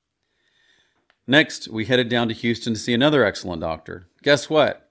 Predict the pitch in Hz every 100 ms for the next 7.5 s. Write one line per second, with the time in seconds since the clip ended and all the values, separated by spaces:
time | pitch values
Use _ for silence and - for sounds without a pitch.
0 | _ - - - 156 147 143 120 139 113
1 | 90 85 - 123 127 139 123 127 120 131
2 | 127 120 104 - 104 110 120 107 87 82
3 | 76 - _ _ _ _ - 127 143 135
4 | 117 120 98 - 113 101 95 95 95 _
5 | _ - 101 98 87 120 143 143 107 101
6 | 95 90 92 127 139 - - 98 87 87
7 | 90 87 123 123